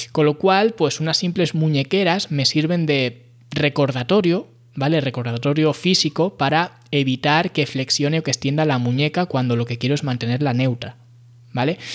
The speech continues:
Pero vamos, yo tenía unas muñequeras de estas de powerlifting y al final, pues, las cambié por unas,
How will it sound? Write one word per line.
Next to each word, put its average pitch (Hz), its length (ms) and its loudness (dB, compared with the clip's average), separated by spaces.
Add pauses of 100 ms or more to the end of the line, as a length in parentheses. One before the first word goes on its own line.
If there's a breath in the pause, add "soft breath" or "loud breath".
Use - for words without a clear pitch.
(160 loud breath)
Pero 139 140 0
vamos, 147 320 0
yo 135 160 -6
tenía 151 200 -2
unas 151 160 -2
muñequeras 143 460 0
de 143 60 0
estas 143 240 -2
de 123 140 0
powerlifting 135 760 0
y 147 40 0
al 120 100 -4
final, 123 300 -4
pues, 123 180 -4
las 113 160 -2
cambié 117 280 -4
por 127 140 -2
unas, 123 260 -2